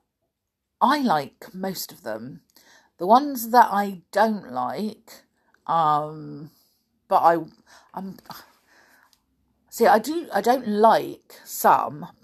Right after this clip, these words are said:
as much as I like others, but I will still eat them. Um, I don't particularly like, um, broad beans. However, <laughs> I have pots full of broad beans out in my garden.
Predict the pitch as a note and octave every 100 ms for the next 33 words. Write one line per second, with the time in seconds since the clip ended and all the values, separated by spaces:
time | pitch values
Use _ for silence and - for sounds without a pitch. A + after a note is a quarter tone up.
0 | _ _ _ _ - F3 E3 F#3 G3 -
1 | - C#3 C3+ C3 - D#3+ B2+ B2 A#2+ C#3+
2 | D3 D3+ D#3 - E3+ - - - - G#2+
3 | - _ _ - - - - E3 D#3+ D#3+
4 | F3+ - A3+ A3+ - - B3+ - - F3
5 | C3 - C2 - - - - _ _ _
6 | _ _ - E3+ E3+ E3 E3 D3+ - -
7 | G3 F#3 F3+ - F3+ C3+ A#2 A#2+ C3 C3+
8 | - - - _ _ _ _ _ _ _
9 | _ - _ _ _ _ _ - - G#3+
10 | F#3+ - G#3 E3+ - - - _ _ _
11 | _ _ _ G#3+ A3+ C4 - F#4 - -
12 | - - F4 G3+ D3 _ F3 E3+ E3 -
13 | D3+ D3 F3+ G3+ G#3 - E3 C#3+ D#3 D3+
14 | D3+ C#3+ D3 D3+ A3+ C4